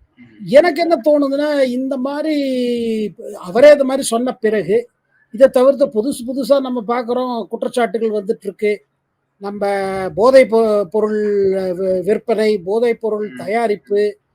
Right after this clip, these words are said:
Speaker 2: போதைப் பொருளுக்கும் அரசியல்வாதிகளுக்கும் இருக்கிற ஒரு தொடர்பு, போ-, போதைப் பொருளுக்கும் அரசியல்வாதிகளுக்கும் தொடர்பு இருக்கும் சில சினிமா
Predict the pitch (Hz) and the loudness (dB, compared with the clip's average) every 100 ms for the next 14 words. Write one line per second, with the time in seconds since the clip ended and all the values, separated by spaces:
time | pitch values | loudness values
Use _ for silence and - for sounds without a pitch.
0 | _ _ _ 170 240 269 254 240 240 240 | _ _ _ 2 6 6 6 0 2 0
1 | 196 254 247 196 247 277 254 233 226 220 | -2 -4 -2 -4 -2 -2 0 0 0 -2
2 | 220 220 202 190 208 170 - 196 233 214 | -4 -4 -6 -4 -6 -6 -6 -2 0 2
3 | 202 208 208 _ _ _ _ _ 170 240 | 2 2 0 _ _ _ _ _ 2 2
4 | 262 190 262 285 269 254 262 262 254 - | 2 2 4 4 4 4 6 4 2 0
5 | 330 294 - _ _ _ _ _ _ 208 | 0 0 -12 _ _ _ _ _ _ 0
6 | 285 - 330 311 302 294 285 285 302 247 | 2 4 6 8 6 4 0 -2 -6 0
7 | 254 277 285 269 269 214 285 254 247 240 | 2 2 2 -2 -2 -4 -4 0 0 0
8 | 226 214 208 - 247 285 277 254 233 220 | 0 -2 -4 -6 -8 -6 -6 -6 -6 -8
9 | 208 202 190 180 | -8 -8 -8 -10